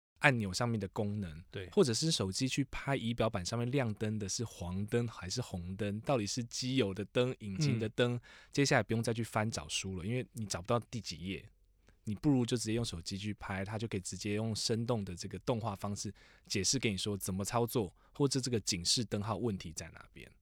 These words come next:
Speaker 2: 不过关于这一点哦，我反对。
Speaker 1: 怎么说？
Speaker 2: 因为你知道，老人，<laughs> 老人还是喜欢翻书，这第一个。第二个，用手机其实对，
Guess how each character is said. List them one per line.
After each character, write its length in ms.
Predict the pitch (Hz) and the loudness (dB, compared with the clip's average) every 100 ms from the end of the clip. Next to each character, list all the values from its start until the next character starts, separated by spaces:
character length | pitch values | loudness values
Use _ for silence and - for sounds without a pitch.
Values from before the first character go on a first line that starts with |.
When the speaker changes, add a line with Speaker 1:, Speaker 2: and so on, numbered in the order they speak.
| _ _ _ | _ _ _
Speaker 2:
不 120 | - | 0
过 280 | 113 139 131 208 | 4 4 4 0
关 240 | - 131 | 0 0
于 60 | 113 | 0
这 140 | 117 | 0
一 80 | 117 | 0
点 220 | 117 113 90 | 0 -4 -4
哦， 260 | 90 92 269 - _ _ | -8 -12 -16 -20 _ _
我 140 | - 107 | -6 -2
反 200 | 107 80 | -2 -6
对。 220 | - 82 - _ _ _ _ _ _ _ _ - | -10 -12 -14 _ _ _ _ _ _ _ _ -12
Speaker 1:
怎 80 | 95 | -8
么 100 | 92 | -4
说？ 260 | 110 98 196 | -2 -2 4
Speaker 2:
因 120 | 160 | 8
为 160 | 113 180 | 10 8
你 100 | 123 | 6
知 60 | |
道， 200 | 143 139 - _ | 4 4 -2 _
老 340 | 143 131 120 123 | 6 8 8 6
人， 420 | 117 95 135 120 - - | 6 4 4 0 -4 -20
<laughs> 400 | - _ - - | -20 _ 6 12
老 160 | 143 | 12
人 180 | 147 147 | 12 10
还 200 | - 156 | 8 6
是 120 | 147 | 6
喜 220 | 202 - 117 | 4 2 2
欢 240 | 131 139 | 4 4
翻 280 | - 127 135 | 6 8 8
书， 360 | - 123 117 - - - - | 6 4 2 0 -10 -16 2
这 100 | 165 | 4
第 280 | - 156 147 | 8 8 8
一 40 | |
个。 200 | 139 110 - | 4 0 6
第 140 | 160 | 8
二 120 | 131 | 8
个， 180 | 110 95 - _ _ _ _ - | 2 -8 -10 _ _ _ _ 4
用 140 | 214 | 6
手 240 | 190 - 95 | 6 0 -2
机 200 | 139 139 | 0 0
其 180 | - | 0
实 100 | 104 | -4
对， 380 | 107 143 117 98 | 0 0 0 -4